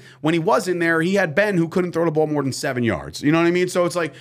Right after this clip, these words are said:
maybe this is a good thing. And Dez Bryant had put out a tweet saying, "Yo, go get James Washington, very comparable to me, high points to ball, speed, blah, blah, blah."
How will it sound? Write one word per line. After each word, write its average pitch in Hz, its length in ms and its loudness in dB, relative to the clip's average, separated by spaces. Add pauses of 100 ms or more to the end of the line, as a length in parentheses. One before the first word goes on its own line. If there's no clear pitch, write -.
(400)
maybe 160 260 0
this 190 180 -2
is 220 100 -6
a 226 40 -2
good 233 160 0
thing. 254 320 -4
And 139 180 -2
Dez 147 240 0
Bryant 220 340 0
had 123 100 -2
put 123 160 0
out 117 120 2
a 110 40 -2
tweet 123 260 -4
saying, 120 280 -4
"Yo, 131 180 2
go 127 240 2
get 160 360 -4
James 131 320 -2
Washington, 104 560 -4
very 143 220 2
comparable 143 540 -2
to 92 80 -4
me, 147 320 0
high 139 220 -2
points 147 320 -6
to 113 60 -10
ball, 143 280 0
speed, 147 500 -8
blah, 127 140 -4
blah, 143 120 -6
blah." 151 180 -8